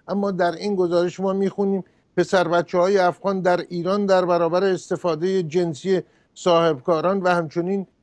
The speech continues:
اه، باجگیری‌های سازمان‌های امنیتی ایران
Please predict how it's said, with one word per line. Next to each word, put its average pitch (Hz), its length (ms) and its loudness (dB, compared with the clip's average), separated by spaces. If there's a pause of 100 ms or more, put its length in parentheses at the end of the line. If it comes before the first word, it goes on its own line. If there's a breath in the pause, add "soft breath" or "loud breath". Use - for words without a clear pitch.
(200)
اه، 151 340 2
باجگیری‌های 165 1300 0
سازمان‌های 160 800 -4 (180)
امنیتی 185 1000 -2
ایران 170 720 -2